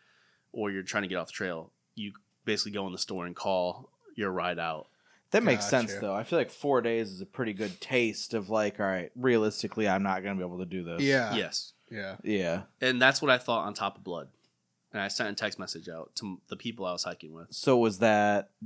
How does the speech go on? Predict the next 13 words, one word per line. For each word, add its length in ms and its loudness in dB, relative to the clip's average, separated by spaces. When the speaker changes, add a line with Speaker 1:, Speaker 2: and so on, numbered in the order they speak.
Speaker 2:
day 680 4
four? 640 2
Speaker 1:
That's, 160 0
like, 200 2
yeah, 220 2
day 200 -4
four. 280 -6
And 120 4
this 180 10
was 180 2
a 140 0
slack 540 2
day. 260 -8